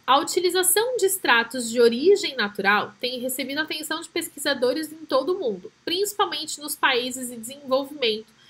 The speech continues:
que são altamente acometidos por doenças infecciosas e parasitárias.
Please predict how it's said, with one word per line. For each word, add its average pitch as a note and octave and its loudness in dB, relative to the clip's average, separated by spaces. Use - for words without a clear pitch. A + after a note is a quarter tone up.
que - -6
são D4+ -4
altamente F4+ 2
acometidos C#4 -6
por D4+ -6
doenças B3+ -2
infecciosas A#3+ -2
e D4 -2
parasitárias. D4 -2